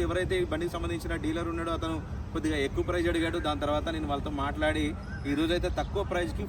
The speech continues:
ఫిక్స్ రేట్ అండి. దాంట్లో తర్వాత ఒక వెయ్యి రూపాయలు, రెండు వేలు కూడా నేనైతే తగ్గించే పరిస్థితి లేదు. Already వాళ్ళతో చాలా బార్గెనింగ్ చేసి మీ ముందుకైతే తీసుకొచ్చానండి. ఇది న్యూ షేప్ వెహికల్, డీజిల్ బండి, మ్యాన్యువల్ గేర్స్, కేవలం నలభై మూడు వేలు తిరిగింది. మొత్తం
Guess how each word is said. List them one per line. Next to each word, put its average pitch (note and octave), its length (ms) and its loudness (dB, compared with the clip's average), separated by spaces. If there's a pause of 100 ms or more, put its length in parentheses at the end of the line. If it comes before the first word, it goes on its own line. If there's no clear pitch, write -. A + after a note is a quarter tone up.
ఫిక్స్ G3 260 0
రేట్ G3 200 2
అండి. E3+ 200 0
దాంట్లో E3 320 2
తర్వాత D#3+ 220 2 (580)
ఒక C#3+ 80 0 (100)
వెయ్యి D#3+ 220 6
రూపాయలు, F3+ 280 2
రెండు E3 160 0
వేలు E3+ 140 2
కూడా E3 160 0
నేనైతే D3+ 360 0
తగ్గించే C#3 320 -2
పరిస్థితి C#3+ 260 -2
లేదు. C#3 140 0 (100)
Already D3+ 240 0 (100)
వాళ్ళతో C#3 240 -2 (160)
చాలా C#3 180 2 (100)
బార్గెనింగ్ D#3+ 400 0
చేసి D#3 200 0 (480)
మీ D#3 160 4
ముందుకైతే F3 460 4
తీసుకొచ్చానండి. D#3+ 600 2 (440)
ఇది F3 180 2
న్యూ E3 100 4 (100)
షేప్ G3+ 200 2
వెహికల్, F#3+ 320 2
డీజిల్ E3 300 2
బండి, F3 240 0
మ్యాన్యువల్ E3 240 0
గేర్స్, D#3+ 180 -4
కేవలం F#3 280 2 (100)
నలభై D#3+ 260 2
మూడు E3+ 140 0
వేలు F3 120 0
తిరిగింది. E3+ 300 2
మొత్తం - 260 -2